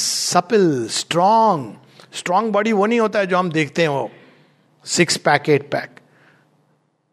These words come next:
राम जी का जो वर्णन है वही, और कृष्ण जी का, पर राम जी का जो वर्णन है स्ट्रॉन्ग बॉडी का अगर कोई उदाहरण है तो बस राम जी के वर्णन में मिलता है, रामचरितमानस में।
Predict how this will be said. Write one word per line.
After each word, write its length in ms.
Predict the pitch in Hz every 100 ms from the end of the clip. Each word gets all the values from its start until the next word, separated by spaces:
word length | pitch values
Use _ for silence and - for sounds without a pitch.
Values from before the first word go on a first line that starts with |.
| _ _ _ -
राम 300 | 127 147 208
जी 140 | 214 240
का 80 |
जो 140 | 233 220
वर्णन 300 | 190 202 185
है 120 | 208
वही, 520 | 196 165 214 240 233 - -
और 200 | 160 165
कृष्ण 360 | 143 208 190 220
जी 120 | 185
का, 180 | - - -
पर 100 | 147
राम 320 | 123 151 208
जी 120 | 196 196
का 60 |
जो 140 | 175 151
वर्णन 300 | 143 139 120
है 240 | - - _ _ _ -
स्ट्रॉन्ग 580 | - - 180 196 262 247
बॉडी 260 | 190 196 208
का 120 | 196
अगर 180 | 190 190
कोई 180 | 208
उदाहरण 420 | 170 123 143 180 190
है 100 | 175
तो 160 | 165
बस 280 | 139 147 -
राम 220 | 139 147
जी 140 | 151 147
के 60 |
वर्णन 500 | 123 - 123 135 143
में 140 | 139 135
मिलता 300 | 120 117 156
है, 100 | 175
रामचरितमानस 800 | 131 127 127 123 131 127 - -
में। 140 | -